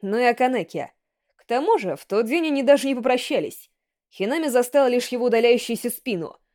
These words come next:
И почему-то даже со спины он казался таким одиноким. Вот что пришло в голову Хинами, и от этой мысли было не отделаться. Если Канеки и Тока настолько дорожат друг другом,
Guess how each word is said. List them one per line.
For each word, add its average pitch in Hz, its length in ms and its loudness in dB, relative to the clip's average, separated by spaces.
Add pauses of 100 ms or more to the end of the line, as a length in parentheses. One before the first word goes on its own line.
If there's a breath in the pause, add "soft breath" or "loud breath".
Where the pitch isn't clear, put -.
(260)
И 202 100 0
почему-то 311 480 -2
даже 285 300 4
со 262 120 -6
спины 277 320 -4
он 226 140 -2
казался 208 440 0
таким 277 280 -2
одиноким. 262 680 -2 (580)
Вот - 180 0
что - 140 -4
пришло 233 300 0
в 208 60 -4
голову 240 300 0
Хинами, 233 580 -4 (300)
и 180 100 -4
от 196 140 2
этой 208 240 2
мысли 196 600 -4 (240)
было 202 320 2
не 226 160 0
отделаться. 214 680 -2 (1040)
Если 359 280 0
Канеки 285 420 0
и 254 40 0
Тока 269 300 -4
настолько 233 480 -2
дорожат 240 340 2
друг 202 220 0
другом, 240 420 -2